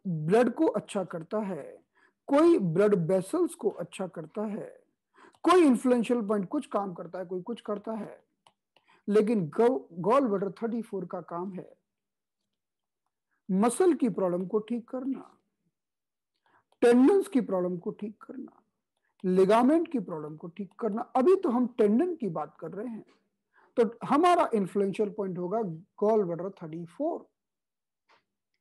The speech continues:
यानी जब भी हम टेंडन की, का कोई भी इलाज करना चाहते हैं तो हमें गॉल ब्लैडर थर्टी फ़ोर लेना होगा,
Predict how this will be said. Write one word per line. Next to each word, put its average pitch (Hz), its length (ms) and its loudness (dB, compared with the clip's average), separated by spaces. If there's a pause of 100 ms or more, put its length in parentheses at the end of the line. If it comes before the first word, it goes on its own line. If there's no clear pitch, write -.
(340)
यानी 269 260 6
जब 214 240 2
भी 349 120 6
हम 294 160 6 (160)
टेंडन 240 400 6
की, 226 380 -6 (400)
का 220 100 2
कोई 320 300 2
भी 277 140 2
इलाज 185 420 0
करना 180 300 -8
चाहते 202 420 -10
हैं 196 180 -10 (540)
तो 240 100 6
हमें 185 320 0 (1080)
गॉल 240 360 2
ब्लैडर 180 240 -4 (120)
थर्टी 175 180 -8
फ़ोर 170 240 -14
लेना 175 240 -6
होगा, 311 240 4